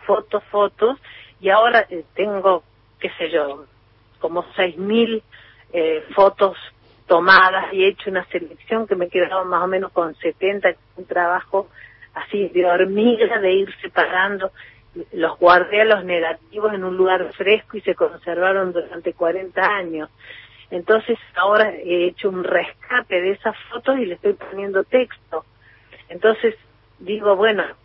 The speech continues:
no me pod-, no me he podido separar de la imagen nunca. O sea, para mí es, es fundamental. Ahora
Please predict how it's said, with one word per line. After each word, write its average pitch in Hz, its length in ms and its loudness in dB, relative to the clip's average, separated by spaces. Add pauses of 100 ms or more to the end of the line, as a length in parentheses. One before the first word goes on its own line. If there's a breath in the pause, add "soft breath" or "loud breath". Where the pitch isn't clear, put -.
(120)
no 196 200 -2
me 247 160 4
pod-, 208 720 -2
no 208 140 -2
me 226 340 0
he 226 40 -4
podido 220 460 2 (120)
separar 190 460 2
de 208 120 4
la 180 180 -4
imagen 196 800 -4 (420 soft breath)
nunca. 202 600 0 (340)
O 170 100 -10 (120)
sea, 185 200 -2
para 175 280 2
mí 208 200 -2
es, 208 200 -8 (260 soft breath)
es 165 180 -4
fundamental. 190 920 -2
Ahora 214 440 0